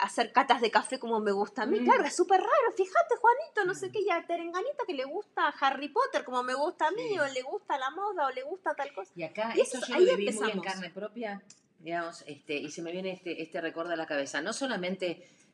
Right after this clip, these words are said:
Speaker 2: digamos, te pone de muy buen humor cruzarte con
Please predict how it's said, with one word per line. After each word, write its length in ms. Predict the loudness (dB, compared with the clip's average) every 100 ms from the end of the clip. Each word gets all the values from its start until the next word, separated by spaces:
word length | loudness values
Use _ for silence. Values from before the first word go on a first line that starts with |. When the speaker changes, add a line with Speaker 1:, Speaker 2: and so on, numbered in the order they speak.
| -10
Speaker 2:
digamos, 280 | -8 -6 -6
te 120 | -6
pone 220 | -4 -2
de 80 | -2
muy 180 | -2 -4
buen 220 | -4 -4
humor 440 | -2 0 2 0 -4
cruzarte 500 | -12 -8 -8 -8 -10
con 320 | -10 -10 -12